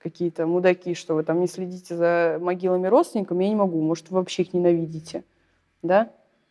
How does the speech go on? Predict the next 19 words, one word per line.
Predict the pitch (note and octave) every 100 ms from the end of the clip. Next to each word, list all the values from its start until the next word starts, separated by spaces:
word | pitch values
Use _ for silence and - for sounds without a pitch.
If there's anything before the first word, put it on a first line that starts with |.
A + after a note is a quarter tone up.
| _
То | -
есть | F#3+ F#3+ - _ _
тут | B3+
надо | C#4 C4 C4
разобраться | B3 A#3+ C#4 D#4 B3+
в |
вопросах | B3 A#3 C4+ A3+
в | G3+
ответственности, | G3+ F#3 E3+ - D#3 D3+ _
да, | F#3+ B3+
и | E3+ G3 G#3+ G3+
понять, | G3 G3 G#3 A3 -
как | E3+
бы, | E3 E3+
у | F3
кого | G3+ G3
есть | B3 F4+ A#3
реально | G3+ F#3+ F3+ E3+
какие-то, | E3+ - F#3 E3+